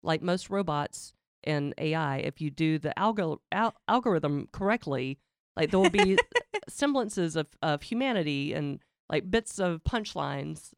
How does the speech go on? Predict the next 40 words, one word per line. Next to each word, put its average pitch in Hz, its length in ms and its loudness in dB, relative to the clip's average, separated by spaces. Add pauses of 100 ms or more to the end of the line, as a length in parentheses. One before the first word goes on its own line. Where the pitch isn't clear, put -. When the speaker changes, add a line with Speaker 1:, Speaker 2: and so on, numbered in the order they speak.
(220)
Speaker 1:
but, 165 200 0 (160)
uh, 147 400 -2
for 175 100 -4
the 165 80 0
most 175 220 -2
part, 160 260 -6
they're 190 120 -2
still - 360 -6
a 208 60 -2
robot. 165 440 -4 (300)
Speaker 2:
Yeah. 208 440 -2
Speaker 1:
And 151 260 -4
they 156 160 -2
are 151 300 -6 (160)
trying 190 220 2
to 180 60 2
compute - 600 -6 (680)
things. - 420 -10 (440)
So 190 340 2
that 214 180 -2
was, 202 180 -4 (300)
it 190 40 -4
was 185 180 -4
nice, 196 340 -2
and 170 120 -4
it - 140 -6
opened 156 280 -2
the 151 60 -4
door 139 320 -4
to 131 640 -6
a - 80 -8
conversation 139 840 -6 (440)
where, 139 400 -2
uh, - 60 -12 (300)
we 160 280 -4
are 143 260 -4
emailing 165 480 0
again, 135 320 -4
and 139 140 -4
I 139 260 -4